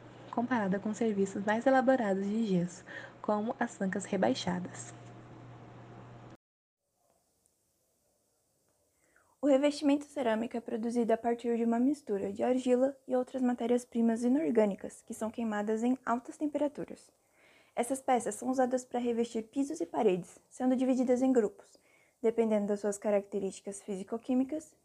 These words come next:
Speaker 2: e das suas aplicações. A fabricação da cerâmica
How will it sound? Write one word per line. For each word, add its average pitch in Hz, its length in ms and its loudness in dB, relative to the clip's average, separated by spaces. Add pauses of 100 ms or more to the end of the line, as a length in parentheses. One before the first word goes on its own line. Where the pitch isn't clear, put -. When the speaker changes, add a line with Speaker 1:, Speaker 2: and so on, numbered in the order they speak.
(100)
Speaker 2:
e 320 80 -4
das 370 140 0
suas 269 180 -4
aplicações. 196 680 -8 (720)
A 254 80 2
fabricação 339 520 -2
da 359 100 0
cerâmica 220 680 2